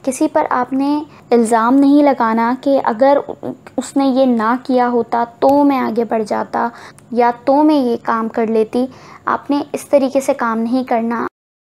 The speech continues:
आपने अपने किसी काम से related कभी भी दूसरों को इल्ज़ाम नहीं देना। आप अपने काम के ख़ुद ज़िम्मेदार हैं।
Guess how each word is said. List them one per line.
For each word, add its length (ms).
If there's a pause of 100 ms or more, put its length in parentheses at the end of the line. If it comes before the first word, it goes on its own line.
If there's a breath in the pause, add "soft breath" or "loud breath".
(140)
आपने 520 (640 loud breath)
अपने 300
किसी 300
काम 280
से 160
related 560
कभी 320
भी 180 (100)
दूसरों 380
को 140
इल्ज़ाम 360
नहीं 260
देना। 360 (360 loud breath)
आप 200
अपने 360
काम 300
के 160
ख़ुद 220 (100)
ज़िम्मेदार 520
हैं। 240